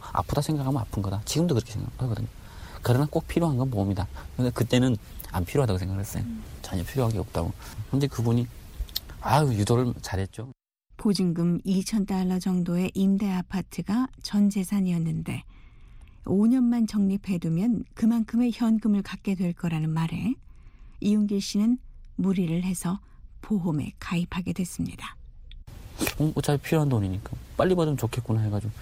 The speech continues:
Speaker 1: 가입할게요. 그래가지고 가입하고, 어차피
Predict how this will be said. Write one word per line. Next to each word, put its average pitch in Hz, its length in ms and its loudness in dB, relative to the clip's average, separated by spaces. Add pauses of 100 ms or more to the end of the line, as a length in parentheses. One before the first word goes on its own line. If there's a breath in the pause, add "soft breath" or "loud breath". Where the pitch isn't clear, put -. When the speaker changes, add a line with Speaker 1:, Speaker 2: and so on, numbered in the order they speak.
(180 loud breath)
Speaker 1:
가입할게요. 175 540 0 (760)
그래가지고 113 500 0 (320)
가입하고, 117 460 2 (140)
어차피 - 400 -6